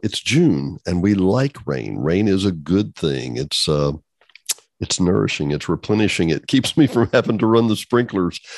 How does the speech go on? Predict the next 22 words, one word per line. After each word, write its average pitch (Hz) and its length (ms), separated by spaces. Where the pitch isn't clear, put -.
Oh, 113 520
a 127 240
wildly 101 640
tangential 90 680
note 85 300
that 90 160
you 82 80
might 73 120
want 85 180
to 87 40
know. 123 160
If 170 300
you 156 100
live 127 220
on 98 160
the 82 80
lake 78 260
in 78 80
Hot 76 220
Springs 62 320
Village, 98 340
any 117 400